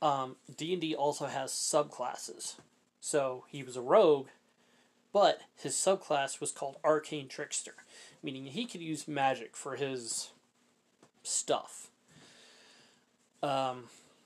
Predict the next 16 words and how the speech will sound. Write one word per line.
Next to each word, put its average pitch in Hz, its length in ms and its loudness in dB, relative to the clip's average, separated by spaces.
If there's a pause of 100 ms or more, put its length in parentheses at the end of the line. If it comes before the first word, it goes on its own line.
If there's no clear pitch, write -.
(720)
w-, 147 180 -12 (200)
you 165 100 -2
know, 131 80 -4
for 127 260 -10
thievery 131 720 -6
or 113 280 -8 (800)
whatever. 131 420 -4 (1400)
Whatever 127 380 -2
it 117 100 -6
is 123 200 -6
that 131 180 -10
rogues 120 400 -6
do. 113 400 -8 (180)
<laughs> 220 100 6 (1300)
Um, 147 340 2 (2500)
the, 180 400 -10